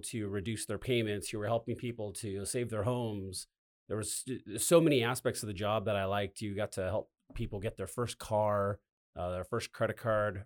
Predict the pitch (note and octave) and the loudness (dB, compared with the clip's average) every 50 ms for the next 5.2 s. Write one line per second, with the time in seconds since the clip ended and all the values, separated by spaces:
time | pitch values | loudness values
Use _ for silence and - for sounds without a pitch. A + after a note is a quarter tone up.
0 | - A#2+ B2 B2 B2+ A#2+ - - B2 A2+ A2+ A2 A2 - - A#2+ G#2+ - - - | -6 -4 -2 0 0 -2 -2 -2 -2 0 0 -2 -4 -4 -4 -6 -6 -4 -2 0
1 | A#2 A2 A2 G#2+ G#2 G2+ G2 - - G2 G2 G2 E2+ G2+ G2 G2 G2 G2 G2 F2+ | 0 2 2 2 2 0 -2 -2 -2 -2 -2 0 -2 -2 -2 -2 -2 -4 -4 -6
2 | G#2 - _ _ _ _ _ _ _ _ _ _ G2 F#2+ A2 B2 B2 A#2+ A#2+ - | -10 -14 _ _ _ _ _ _ _ _ _ _ -6 0 2 4 4 4 2 -2
3 | G#2+ F#2+ G#2 A#2 A#2 - B2 A2 - - B2 A#2 G#2+ G2+ F#2 - G2+ - - F#2 | -4 -2 0 0 0 2 2 0 2 0 0 2 2 0 0 -2 -4 -4 -4 -6
4 | - - A2 F#2+ F2+ - - A#2+ A#2+ A#2+ G#2 G2+ - A2 - G2+ - - G#2+ F#2+ | -2 0 0 0 0 0 2 2 4 4 2 0 -2 -6 -6 -8 -6 -4 -2 -2
5 | F#2 F#2 F#2+ | -2 -2 -2